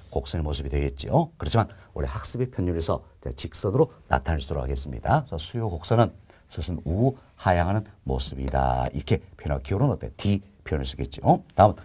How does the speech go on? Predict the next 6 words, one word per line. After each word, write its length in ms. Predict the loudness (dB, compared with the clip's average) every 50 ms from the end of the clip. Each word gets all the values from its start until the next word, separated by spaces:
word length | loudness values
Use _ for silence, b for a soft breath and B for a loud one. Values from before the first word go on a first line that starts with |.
| B B B _
공곡선은, 540 | 0 0 2 2 2 2 2 2 2 0 B B B B B -10
자, 80 | -8 -4
우상향하는 920 | -2 0 2 0 0 0 -4 -6 -6 -4 -4 -2 -2 0 0 0 0 -2
모습이죠. 600 | 0 -2 -2 -2 -4 -6 -2 2 2 2 2 2 -2
역시 240 | -2 0 -2 B B B B B B -4
우상향하는 640 | 0 2 2 2 2 2 2 4 4 2 2 0